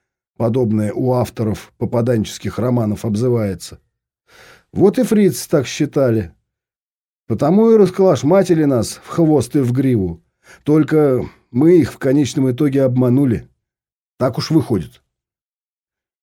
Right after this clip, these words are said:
«Звучит вроде бы правдоподобно», переглянувшись с Аникеевым, пробурчал тот. «Да и объясняет, пожалуй, что многое.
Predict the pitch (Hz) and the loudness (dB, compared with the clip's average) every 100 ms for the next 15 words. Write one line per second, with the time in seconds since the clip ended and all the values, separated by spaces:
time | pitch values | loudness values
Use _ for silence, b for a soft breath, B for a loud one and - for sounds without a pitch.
0 | _ _ - 87 92 101 135 - 185 196 | _ _ -10 -6 -4 -2 -2 -2 -2 0
1 | 180 190 185 185 190 175 180 165 175 185 | 2 4 4 2 0 2 2 4 2 2
2 | 185 175 202 139 101 80 58 - _ _ | 2 4 4 4 0 -4 -6 -14 _ _
3 | 123 127 120 131 131 - 107 - - - | 0 0 2 0 0 -2 -6 -8 -14 -8
4 | 120 123 110 131 131 110 104 110 104 120 | -2 -2 0 0 2 0 0 -2 -2 -2
5 | - 120 107 110 85 - _ _ _ _ | -2 -4 -2 -4 -6 -8 _ _ _ _
6 | _ _ _ _ _ _ _ _ 98 127 | _ _ _ _ _ _ _ _ -4 0
7 | 147 143 135 127 127 - 113 165 202 196 | 2 2 0 0 -2 -2 0 2 2 0
8 | - 180 170 170 170 139 123 156 147 147 | 0 2 4 4 4 2 0 -2 2 2
9 | 143 127 123 113 - | 2 0 0 -2 -6